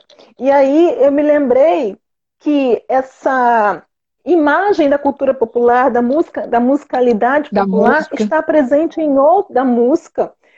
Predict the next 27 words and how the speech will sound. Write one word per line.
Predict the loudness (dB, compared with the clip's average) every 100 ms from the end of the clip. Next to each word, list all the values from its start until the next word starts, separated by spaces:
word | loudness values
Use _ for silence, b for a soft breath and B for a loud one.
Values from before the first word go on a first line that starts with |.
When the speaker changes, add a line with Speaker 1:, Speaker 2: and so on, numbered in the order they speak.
| b
Speaker 1:
está | -14 -2 -2 0
presente | 0 0 0 -2 -2 -2 -2
em | 2
outra | 2 2 2 0
obra | 2 2 2 0
do | 0
Lima | -2 -2 -2
Barreto, | -4 -2 0 0 -4
que | -4
é | -4
o | -2
Claro | -2 -2
dos | 0 0 0
Anjos. | -2 -4 -8 -20 _ _ _ _ _ _ -6
No | -2 -2
Claro | -2 -2 0 0 0
dos | -2 -2
Anjos, | -2 -2 -4 -6 -6
a | -4 -4
apresentação | -2 0 0 0 0 0 -2 -4 -4 -2 0 0
da | 0 0
obra, | 0 -2 -4
a |
primeira | -8 -2 0 -2 -4
parte | -6 -4 -4 -6 -8
da | -4 -2
obra, | -2 0 -4